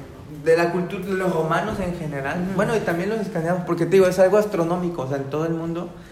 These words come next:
Speaker 2: Lo
Speaker 1: El,
Speaker 2: creías.
Speaker 1: bueno, en el, bueno, al menos en
Speaker 2: Y
Speaker 1: el
Speaker 2: algunos lo
Speaker 1: hemisferio
Speaker 2: creían
Speaker 1: norte,
Speaker 2: así.
Speaker 1: el veintiuno de diciembre era el,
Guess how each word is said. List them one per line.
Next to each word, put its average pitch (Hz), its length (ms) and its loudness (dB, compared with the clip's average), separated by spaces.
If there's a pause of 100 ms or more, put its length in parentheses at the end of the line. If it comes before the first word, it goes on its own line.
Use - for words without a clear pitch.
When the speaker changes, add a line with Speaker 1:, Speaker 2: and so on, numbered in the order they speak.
(260)
Speaker 2:
Lo 147 140 -2
Speaker 1:
El, 135 80 2
Speaker 2:
creías. 143 280 2
Speaker 1:
bueno, 160 180 4
en 156 80 2
el, 147 40 2
bueno, 139 200 2
al 131 60 0
menos 147 280 0
en 156 80 2
Speaker 2:
Y - 20 4
Speaker 1:
el 151 60 8
Speaker 2:
algunos 170 220 8
lo - 60 10
Speaker 1:
hemisferio 156 200 6
Speaker 2:
creían 156 160 8
Speaker 1:
norte, 143 140 2
Speaker 2:
así. - 100 -2 (420)
Speaker 1:
el 135 140 0
veintiuno 135 540 2
de 143 120 0
diciembre 135 800 -4
era 123 240 -8
el, 117 140 -8